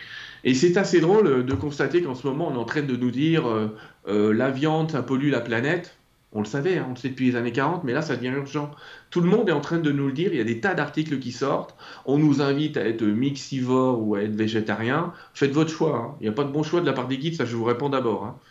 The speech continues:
Il y a plein de gens qui disent, est-ce que les guides nous conseillent de manger de la viande ? Non. Est-ce qu'ils nous interdisent d'en manger ? Non. Comme ça, vous avez votre réponse.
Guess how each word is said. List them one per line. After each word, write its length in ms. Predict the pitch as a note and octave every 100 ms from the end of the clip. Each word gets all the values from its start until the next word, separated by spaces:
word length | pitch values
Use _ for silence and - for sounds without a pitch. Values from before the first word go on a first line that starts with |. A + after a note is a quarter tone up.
| _ - - -
Il 60 | G#2+
y 20 |
a 0 |
plein 140 | B2+
de 40 | C3
gens 80 |
qui 80 | C#3+
disent, 200 | C#3 D#3+
est-ce 40 | D#3+
que 80 |
les 160 | E3+ D#3
guides 200 | D#3 F3+
nous 80 | D#3+
conseillent 340 | D#3 C#3+ E3+
de 100 | D3
manger 260 | C#3 C#3+ D#3+
de 60 |
la 100 | D3
viande ? 300 | D3 D3+ A#2+ -
Non. 360 | G#2+ C3+ E3+ G#3+ - -
Est-ce 140 | B2
qu'ils 160 | - D3
nous 140 | C#3+
interdisent 420 | D#3+ D#3+ D3+ D3+
d'en 120 | C#3+ C3+
manger ? 520 | C#3 D3 F#3 G#3 -
Non. 320 | B2+ D3+ C3+ - _ _ _
Comme 100 | G#2+
ça, 100 | C#3+
vous 80 | D3+
avez 120 | A#2
votre 180 | A#2 A2+
réponse. 500 | G#2+ C3+ D#3+ B3+